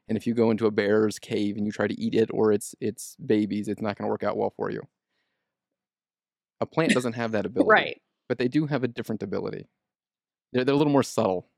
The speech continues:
Speaker 1: right? And it was also interesting 'cause we got guinea pigs for the kids. And this is where I saw stuff I learned in medicine also go along with what I learned in veterinary medicine for these pigs. We were gonna go, "Oh, let me get some spinach for 'em."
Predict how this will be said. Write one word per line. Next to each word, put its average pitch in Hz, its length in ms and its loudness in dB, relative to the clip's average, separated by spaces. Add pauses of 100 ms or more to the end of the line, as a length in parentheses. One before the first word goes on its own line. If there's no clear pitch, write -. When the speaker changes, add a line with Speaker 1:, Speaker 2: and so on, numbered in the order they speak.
(120)
Speaker 1:
right? 110 280 -2 (580)
And 104 360 -2 (580)
it 127 40 -2
was 120 100 0
also 131 220 2
interesting 107 320 -2
'cause 104 140 -8
we 101 100 -2
got 101 200 0 (200)
guinea 104 180 -2
pigs 98 220 -6
for - 100 -14
the 110 80 -6
kids. - 440 -12 (480)
And 110 120 2
this 120 140 0
is 117 80 -2
where 110 140 4
I 104 60 4
saw 110 260 0
stuff 117 260 -4
I 110 60 2
learned 104 200 0
in 101 100 -2
medicine 117 500 -2 (340)
also 127 320 0
go 110 200 2
along 110 260 2
with 104 120 -6
what 113 160 0
I 101 80 2
learned 104 400 -2 (320)
in 101 400 -2
veterinary 101 440 -2
medicine 104 380 0
for - 160 -6
these 107 180 -6
pigs. 208 340 -4
We 113 60 -2
were 113 60 -4
gonna 110 140 -2
go, 120 100 -8
"Oh, 151 100 0
let 139 100 0
me 156 80 -2
get 151 120 0
some 123 100 -4
spinach 147 320 0
for 98 160 0
'em." 117 100 -2